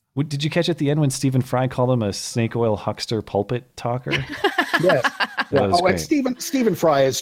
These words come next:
Speaker 3: eh, the, I mean, the guy's a lefty and way
Speaker 1: Hmm.
Speaker 3: left than, than, than I,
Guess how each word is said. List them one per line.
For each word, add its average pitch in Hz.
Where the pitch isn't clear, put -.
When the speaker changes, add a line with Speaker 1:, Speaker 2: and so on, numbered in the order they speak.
Speaker 3:
eh, 170
the, 165
I 170
mean, 180
the 165
guy's 175
a 143
lefty 120
and 139
way 151
Speaker 1:
Hmm. 139
Speaker 3:
left 139
than, 120
than, 120
than 123
I, 120